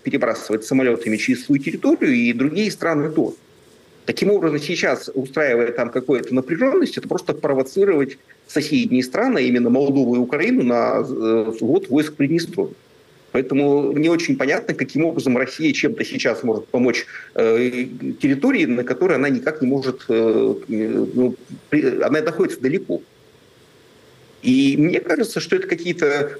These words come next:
вот о чем говорил коллега из Молдовы, разборки экономические между Молдовой и Приднестровьем, а, и приднестровская вот эта элита просто давит на Молдову, э, вот такими громкими заявлениями.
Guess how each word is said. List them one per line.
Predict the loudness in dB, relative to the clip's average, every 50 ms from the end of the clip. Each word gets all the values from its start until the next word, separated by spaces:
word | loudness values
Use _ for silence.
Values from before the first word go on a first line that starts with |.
| -10 -4
вот | 0 2 2 2
о | 2
чем | 2 2 2 2 4
говорил | 4 4 4 4 2 0
коллега | 0 0 0 0 0 0 0 -2 -2
из | 0 0 -2 0
Молдовы, | 0 0 0 0 0 -2 0 2 2
разборки | 2 0 0 0 0 0 0 -2 -4
экономические | -2 0 0 0 0 0 -2 -4 -6 -8 -8 -8 -4 0 2 2
между | 2 2 0 0 0
Молдовой | 2 2 2 2 2 2 0 0 -2 -2
и |
Приднестровьем, | -2 -2 -2 -2 -2 -2 -2 0 0 2 2 4 2 0 -2 -4 -12 -18 -20 -20 _ _ -12 -6
а, | -2 -2 0 2 2 0 0 0 -2
и | -2
приднестровская | 0 0 0 0 0 0 0 0 0 -2 -2 -2 -2 -2 0
вот | 0 0 0
эта | 0 0 2 2
элита | 2 2 0 0 0 -2 -2
просто | -2 -2 -4 -4 -2 -4 -4
давит | -2 -2 0 0 2 2 0 0 -2
на | -2 -2
Молдову, | 0 0 0 0 0 0 0 0 0 -2 -4 -4 -8 -20 _ _ -2
э, | 0 0 0
вот | 2 2 0 0 0 -2
такими | -4 -4 -2 0 0 2
громкими | 2 2 0 0 0 0 0 0 0
заявлениями. | 0 2 2 2 2 2 2 0 0 -2 -4 -8 -12 -14